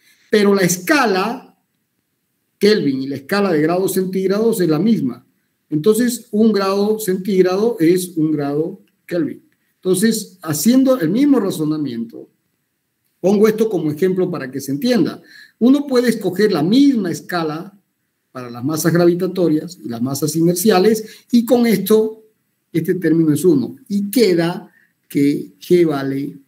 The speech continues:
G vale la constante de gravitación universal por la masa de la Tierra sobre R cuadrado. Ahora,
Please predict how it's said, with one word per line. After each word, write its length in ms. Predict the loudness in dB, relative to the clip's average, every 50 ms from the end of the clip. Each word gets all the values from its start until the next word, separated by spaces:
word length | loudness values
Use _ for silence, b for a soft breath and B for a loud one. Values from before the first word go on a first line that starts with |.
| _ _ _ _ _ _ _ _ _ _ _ _ _ _ _ _ _ _ _ _ _ _ _ _ _ _ _ _ _ _
G 240 | -4 -2 0 0 0
vale 440 | -2 -2 -4 -4 -6 -6 -8 -10 -14 -20 _ _ _ _ _ _ _ _ _ _ _ _ _ -12
la 140 | -10 -8
constante 420 | -8 -8 -6 -4 -2 0 0 2 2
de 60 | 2
gravitación 520 | 4 4 4 2 2 0 -2 0 0 2
universal 640 | 4 4 4 2 2 0 -2 -4 -4 -4 -4 -4 -6
por 140 | -8 -10 -8
la 80 | -6 -4
masa 300 | -2 -2 -2 -2 -2 -2
de 100 | -2 -4
la 80 | -2
Tierra 420 | 0 0 0 0 -2 -4 -6 -8 -10 -12 B B B _ _
sobre 380 | -12 -8 -8 -6 -4 -4 -4
R 240 | -4 -4 -6 -6 -6
cuadrado. 440 | -8 -10 -12 -12 -14 -16 -18 -20 _ _ _ _ _ _ _ _ _ _ _ _ _ _ _ _ _ _ _ _ _ _ _ _ _ _ _ _ _ _ _ _ _ _ _ _ _ _ _ _ _ _ _ b b b b b b b b b b b b b b b _ _ _
Ahora, 560 | -2 2 2 4 2 2 0 -4 -10 -16 -20